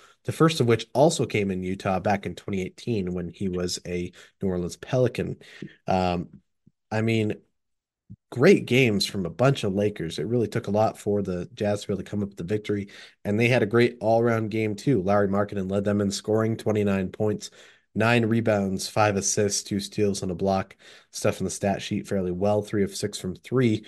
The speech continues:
Also ninety percent from the free throw line on eleven attempts, ten of eleven there. Uh, twenty-seven points for Colin Sexton, who has continued to impress.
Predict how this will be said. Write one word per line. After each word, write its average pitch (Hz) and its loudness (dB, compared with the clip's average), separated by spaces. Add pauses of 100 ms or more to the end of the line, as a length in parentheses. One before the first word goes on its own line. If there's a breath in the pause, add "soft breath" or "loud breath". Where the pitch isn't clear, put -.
(400 loud breath)
Also 107 0
ninety 104 0
percent 104 -4
from 101 -6
the 90 -4
free 120 0
throw 107 0
line 98 0
on 98 0
eleven 98 0
attempts, - -6 (100)
ten 98 -2
of 92 -4
eleven 92 -2
there. 95 -2 (480 loud breath)
Uh, 95 2
twenty-seven 117 2
points 117 -2
for - -8
Colin 107 0
Sexton, 107 -2
who 95 -6
has 87 -6
continued 92 -6
to - -8
impress. 98 -6